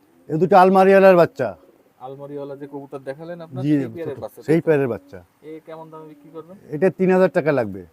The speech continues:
Speaker 2: তিন হাজার টাকা ফিক্সড?
Speaker 1: ফিক্সড।
Speaker 2: ফিক্সড। আর
Speaker 1: এ,
Speaker 2: যারা
Speaker 1: আর
Speaker 2: নিবে,
Speaker 1: সাত পাক
Speaker 2: তারা তো ডেলিভারি খরচ কাদের? যারা কিনবে,
Speaker 1: তাদের, তাদের খরচ।
Speaker 2: যারা কিনবে, ডেলিভারি খরচ
Speaker 1: তাদের
Speaker 2: কাদের?
Speaker 1: খরচ।
Speaker 2: এটা আলমারিওয়ালার বাচ্চা।
Speaker 1: সম্ভবত দুটোই মদ্দা হয়ে যাবে।
Speaker 2: দুটোই নর হয়ে যাওয়ার সম্ভাবনা আছে।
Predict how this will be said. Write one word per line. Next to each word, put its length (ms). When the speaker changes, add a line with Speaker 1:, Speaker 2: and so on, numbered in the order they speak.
Speaker 2:
তিন 120
হাজার 180
টাকা 180
ফিক্সড? 420
Speaker 1:
ফিক্সড। 320
Speaker 2:
ফিক্সড। 200
আর 240
Speaker 1:
এ, 40
Speaker 2:
যারা 180
Speaker 1:
আর 100
Speaker 2:
নিবে, 100
Speaker 1:
সাত 100
পাক 260
Speaker 2:
তারা 240
তো 220
ডেলিভারি 340
খরচ 240
কাদের? 220
যারা 200
কিনবে, 120
Speaker 1:
তাদের, 260
তাদের 260
খরচ। 400
Speaker 2:
যারা 180
কিনবে, 360
ডেলিভারি 400
খরচ 160
Speaker 1:
তাদের 180
Speaker 2:
কাদের? 140
Speaker 1:
খরচ। 180
Speaker 2:
এটা 140
আলমারিওয়ালার 560
বাচ্চা। 160
Speaker 1:
সম্ভবত 360
দুটোই 340
মদ্দা 280
হয়ে 140
যাবে। 220
Speaker 2:
দুটোই 420
নর 220
হয়ে 160
যাওয়ার 240
সম্ভাবনা 400
আছে। 280